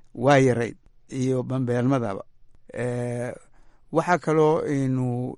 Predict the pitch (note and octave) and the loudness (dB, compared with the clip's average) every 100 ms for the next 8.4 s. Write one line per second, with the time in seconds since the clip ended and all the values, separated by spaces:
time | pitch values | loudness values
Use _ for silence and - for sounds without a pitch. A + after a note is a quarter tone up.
0 | - C3 B2+ B2 A#2+ A2+ D#3 D#3 C#3+ C#3 | -10 -8 -6 -6 -8 -2 0 0 0 0
1 | C3 A2 A#2 C3 F3 F3+ - _ G3 B2+ | -2 -4 -2 0 -2 -6 -20 _ -8 -6
2 | B2 B2 A#2+ B2 B2+ C3+ D3 B2+ C3 B2 | -4 -6 -6 -6 0 2 2 0 -2 -2
3 | B2+ B2 A#2 A2+ G#2+ - B2 A#2+ - B2 | -6 -6 -4 -4 -6 -8 -8 -8 -2 0
4 | D3 C3+ - _ - A#2+ A#2 A2+ B2 C3 | 0 -2 -8 _ -8 -4 -2 -2 -2 -2
5 | C3 - - - A#2+ A2+ C3+ D3 C3+ A#2 | -2 -6 -18 -10 -8 -2 2 2 2 0
6 | A2+ G#2 - A2+ A2+ - - - B2+ C3 | -2 -4 -6 -4 -4 -8 -16 -8 -4 -2
7 | A2+ A#2 C#3 F3 F3+ - - - B2+ A#2+ | -2 -2 -4 -4 -10 -20 -20 -10 -6 -4
8 | A#2 A#2 A2+ | -4 -4 -4